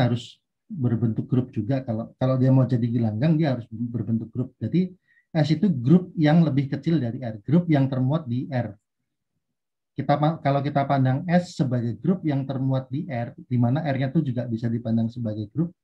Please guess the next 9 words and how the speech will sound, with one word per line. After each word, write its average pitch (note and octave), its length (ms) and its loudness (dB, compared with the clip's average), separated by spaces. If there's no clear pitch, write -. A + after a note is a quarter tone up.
ya B2 160 0
jelas E3+ 320 2
S-nya B2 240 -4
tuh D#3+ 80 -4
subgrup D3+ 640 -4
gitu. A2+ 240 -16
Nah, A2+ 160 -6
kemudian, B2+ 640 2
eh, C#3+ 560 2